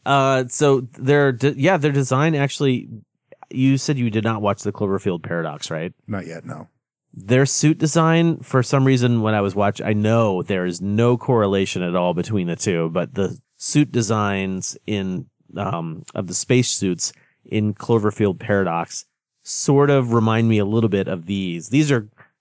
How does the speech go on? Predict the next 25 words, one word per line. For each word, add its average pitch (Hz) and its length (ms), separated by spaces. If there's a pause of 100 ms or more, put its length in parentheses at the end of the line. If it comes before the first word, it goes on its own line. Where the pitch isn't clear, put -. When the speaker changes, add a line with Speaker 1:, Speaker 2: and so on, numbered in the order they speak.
(120)
Speaker 1:
definitely 123 400
more 101 320
sci-fi, 95 720
but 92 160
Speaker 2:
Yeah. 98 140
Speaker 1:
those, 107 340
the, 104 340 (120)
the 110 180
ones 123 400
in 107 240
Cloverfield 110 540
Paradox 98 500
are 92 80
sort 98 240
of 90 80
like 92 180
a 95 60
nice 92 220
bridge 101 520 (400)
into 98 280
a - 20
more 95 280
sci-fi 101 560
suit. 120 340 (340)
And 98 300